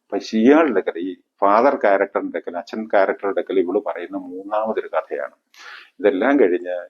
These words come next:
ഈ ഫാദറിന്റെ കഥാപാത്രം കൊല്ലപ്പെടും. കൊല്ലപ്പെട്ടിട്ട് ഇത് കേസ് വരുവാണ്. കേസ് വന്നു കഴിയുമ്പം ഇത് ഇവള് പറയുന്നിടത്താണ് യഥാർത്ഥത്തിലുള്ള നാലാമത്തെ ഒരു കഥ.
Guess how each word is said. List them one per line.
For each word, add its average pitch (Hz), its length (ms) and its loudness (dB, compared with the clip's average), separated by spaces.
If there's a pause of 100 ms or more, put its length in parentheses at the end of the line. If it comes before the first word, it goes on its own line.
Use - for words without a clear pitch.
ഈ 92 120 -4
ഫാദറിന്റെ 101 540 0
കഥാപാത്രം 87 600 0
കൊല്ലപ്പെടും. 78 680 -4 (160)
കൊല്ലപ്പെട്ടിട്ട് 85 1040 -4 (840)
ഇത് 104 240 4
കേസ് 92 300 0
വരുവാണ്. 85 440 -2 (160)
കേസ് 92 240 0
വന്നു 82 180 0
കഴിയുമ്പം 80 360 -2 (120)
ഇത് 87 140 0
ഇവള് 90 280 0
പറയുന്നിടത്താണ് 82 680 -6
യഥാർത്ഥത്തിലുള്ള 90 1000 0 (480)
നാലാമത്തെ 107 680 2
ഒരു 82 220 -2 (100)
കഥ. - 220 -8